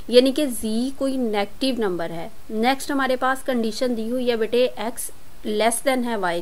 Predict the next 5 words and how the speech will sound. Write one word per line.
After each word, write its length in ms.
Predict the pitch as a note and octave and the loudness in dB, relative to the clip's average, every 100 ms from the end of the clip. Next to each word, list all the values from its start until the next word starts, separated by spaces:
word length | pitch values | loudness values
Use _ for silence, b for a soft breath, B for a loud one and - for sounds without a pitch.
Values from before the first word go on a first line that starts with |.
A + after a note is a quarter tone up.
| - | -4
के। 340 | D#3 - - B B B B G#3 | -8 -8 -8 B B B B 2
जब 300 | C4+ C#4 - | 6 6 4
एक 180 | D4+ D4+ C#4 | 0 0 -2
नेगेटिव 560 | A3 G#3 G3 - D4 D#4 | 2 2 0 0 2 2
नंबर 420 | B3 G#3+ G#3 | 0 2 4